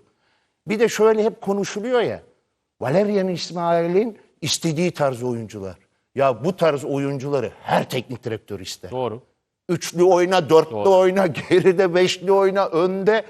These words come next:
Speaker 1: altılı oyna. Bu oyuncularla da her sistemi oynayabilirsin. Her sisteme ayak uydurabilirsin. Bu arada zannediyorum ki teknik direktörler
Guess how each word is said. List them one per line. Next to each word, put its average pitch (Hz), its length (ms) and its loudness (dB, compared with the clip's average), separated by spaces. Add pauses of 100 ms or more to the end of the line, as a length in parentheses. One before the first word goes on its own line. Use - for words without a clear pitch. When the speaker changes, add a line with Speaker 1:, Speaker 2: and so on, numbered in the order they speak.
(160)
Speaker 1:
altılı 196 560 2
oyna. 208 480 2 (240)
Bu 208 200 0
oyuncularla 190 680 0
da 90 140 -10 (140)
her 202 240 0
sistemi 127 520 -6
oynayabilirsin. 90 840 -10 (340)
Her 170 240 -2
sisteme 151 680 -10
ayak 127 380 -4
uydurabilirsin. 117 920 -8 (360)
Bu 170 80 0
arada 175 520 2 (560)
zannediyorum 175 640 0
ki 127 140 -10
teknik - 460 -6
direktörler 123 680 -2